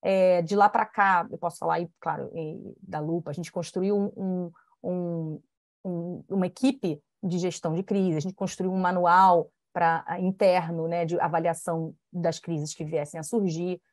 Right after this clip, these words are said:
Então, e até agora tem sido bem melhor do que dois mil e dezoito. Acho que, acho que entendeu-se no Brasil o que, que é, é,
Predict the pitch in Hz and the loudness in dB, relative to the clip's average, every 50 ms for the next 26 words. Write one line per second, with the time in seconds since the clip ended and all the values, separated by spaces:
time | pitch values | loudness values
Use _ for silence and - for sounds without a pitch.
0 | _ _ _ _ - - - - 240 247 302 294 302 - 320 330 339 254 247 240 | _ _ _ _ -2 -2 -2 2 2 4 4 4 4 4 2 4 6 6 6 8
1 | 269 302 330 311 240 202 202 - 247 240 - 269 330 392 _ _ _ _ _ _ | 8 8 6 6 4 4 2 0 -2 -2 -2 -4 -4 -6 _ _ _ _ _ _
2 | _ _ _ _ _ - - 208 202 233 240 262 262 240 196 175 160 147 - - | _ _ _ _ _ -4 2 8 8 10 10 8 6 4 2 2 0 0 -2 -4
3 | 165 202 185 185 - 180 170 165 170 175 165 160 175 156 151 143 143 156 - - | -6 -10 -8 -4 -4 -2 -2 -2 -2 -4 -4 -4 -4 -4 -4 -6 -6 -4 2 2
4 | 165 170 165 - - - 202 185 190 180 - - 170 170 - - - - - 190 | 2 2 2 -2 -6 -4 -2 -2 -2 -2 -2 -4 -4 -4 -6 -10 -12 -6 -4 -2
5 | 185 185 175 170 165 - - - - - - - _ _ _ - - 233 247 240 | 0 0 0 0 0 -2 -6 -16 -18 -20 -20 -20 _ _ _ 2 6 6 8 8
6 | 269 254 226 220 190 196 208 226 247 269 - - 220 214 202 196 185 175 170 165 | 8 8 8 8 8 10 10 10 10 8 6 -2 -2 -2 0 0 0 0 0 0
7 | 185 196 208 - 208 190 - - 240 208 - - 240 208 185 190 208 240 269 _ | 0 0 0 0 -2 -4 -2 -2 -4 -2 0 2 4 4 4 4 2 0 -2 _
8 | _ _ - 175 175 170 165 160 156 156 160 - | _ _ -10 -6 -6 -4 -4 -6 -6 -8 -10 -12